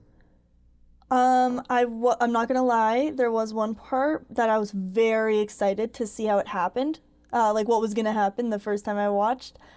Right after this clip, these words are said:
this movie, because, um, at the point where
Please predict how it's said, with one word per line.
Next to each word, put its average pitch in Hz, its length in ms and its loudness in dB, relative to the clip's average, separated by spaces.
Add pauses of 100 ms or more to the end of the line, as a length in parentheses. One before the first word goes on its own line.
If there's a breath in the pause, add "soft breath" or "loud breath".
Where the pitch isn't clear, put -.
(300 soft breath)
this 285 180 -2
movie, 302 300 0
because, 254 520 0 (680 soft breath)
um, 233 360 2
at - 140 -2
the 262 80 0
point 269 400 0
where 226 640 2